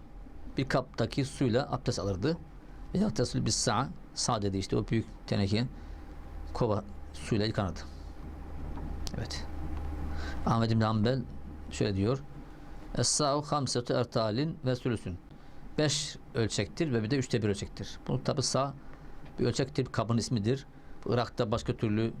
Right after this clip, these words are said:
Hicaz'da başka türlü, Mısır'da başka türlü olabiliyor. Her yerin kendine ait bir örfü vardı. Şimdi tabi birimler aşağı yukarı standart oldu yani.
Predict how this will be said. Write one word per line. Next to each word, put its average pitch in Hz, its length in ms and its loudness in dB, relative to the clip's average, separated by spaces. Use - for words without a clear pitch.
Hicaz'da 107 380 2
başka 104 220 0
türlü, 110 320 2
Mısır'da 107 400 2
başka 104 180 0
türlü 113 120 2
olabiliyor. 101 540 2
Her 113 120 4
yerin 110 340 4
kendine 110 340 4
ait 107 240 2
bir 120 80 4
örfü 104 200 2
vardı. 92 220 2
Şimdi 131 200 2
tabi 117 380 2
birimler 113 380 6
aşağı 110 200 2
yukarı 120 180 4
standart 110 420 2
oldu 101 240 2
yani. 92 160 0